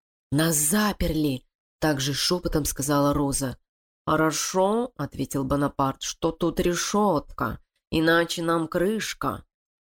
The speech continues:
«Иди и быстрее сообщи нашим, что меня взяли в плен, хотя пока не знаю, чем они смогут мне помочь. Этот урод просто убьет их. Ты его видел?» Бонапарт покачал головой.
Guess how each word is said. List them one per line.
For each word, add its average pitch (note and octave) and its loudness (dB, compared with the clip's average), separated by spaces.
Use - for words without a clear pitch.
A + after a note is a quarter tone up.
«Иди E3+ 2
и - -2
быстрее E3+ 2
сообщи D#3 -2
нашим, E3+ 0
что - -2
меня E3 4
взяли F#3+ 2
в - -16
плен, E3 0
хотя E3 -2
пока F3 0
не F3 2
знаю, F3 2
чем F3 -2
они D#3+ 0
смогут D#3+ -2
мне D3+ 0
помочь. D#3 -2
Этот F#3+ 0
урод F#3+ 2
просто E3+ 0
убьет E3+ 2
их. C3+ -4
Ты F#3 2
его E3+ 2
видел?» F3+ 0
Бонапарт C#3 0
покачал C#3 0
головой. C3+ 0